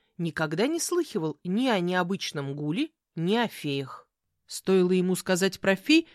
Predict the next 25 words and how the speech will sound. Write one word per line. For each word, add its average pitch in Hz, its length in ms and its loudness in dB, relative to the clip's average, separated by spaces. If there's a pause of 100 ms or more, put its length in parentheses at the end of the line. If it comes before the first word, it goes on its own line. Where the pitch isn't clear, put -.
(120)
как 160 200 -4
он 165 100 0
тут 220 280 -4
же 226 120 -4
ушёл 175 360 -4
в - 80 -16
себя. 143 400 -6 (420)
Аделин 156 440 0
в 277 40 0
его 254 280 0
присутствии 233 760 -4
вела 208 240 0
себя 226 320 -4
неловко 233 640 -4 (260)
и 185 80 -2
при 202 180 2
каждом 170 460 2
его 151 260 -2
взгляде 165 560 0
краснела. 165 800 -4 (800)
Так 339 260 0
продолжалось 277 800 2
около 240 340 0
двух 196 300 -4
месяцев. - 680 -8